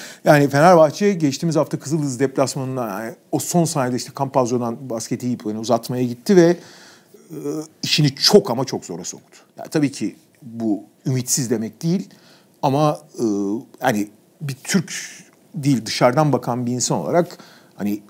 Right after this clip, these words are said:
Olympiakos bu sezonun en iyi, en iyi takımı zaten şu ana kadar. E, Fenerbahçe'nin oynamaya çalıştığı şeye biraz da ters de geliyor. Mesela atıyorum çok kuvvetli,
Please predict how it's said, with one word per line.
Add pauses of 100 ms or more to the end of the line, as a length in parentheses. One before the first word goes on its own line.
(120)
Olympiakos
bu
sezonun
en
iyi, (420)
en
iyi
takımı
zaten
şu
ana
kadar. (540)
E,
Fenerbahçe'nin
oynamaya
çalıştığı
şeye (640)
biraz
da
ters
de
geliyor.
Mesela (280)
atıyorum
çok
kuvvetli,